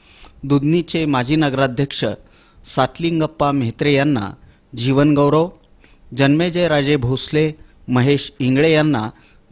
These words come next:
ग्रंथभूषण पुरस्कार खासदार मोहिते पाटील यांच्या हस्ते देऊन गौरवण्यात आलं. यावेळी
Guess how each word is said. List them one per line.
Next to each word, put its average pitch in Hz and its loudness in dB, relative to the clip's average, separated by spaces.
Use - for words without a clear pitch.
ग्रंथभूषण 143 -2
पुरस्कार 131 -2
खासदार 131 0
मोहिते 127 -2
पाटील 139 -4
यांच्या 131 -2
हस्ते 131 -4
देऊन 135 0
गौरवण्यात 117 2
आलं. 101 -4
यावेळी 196 2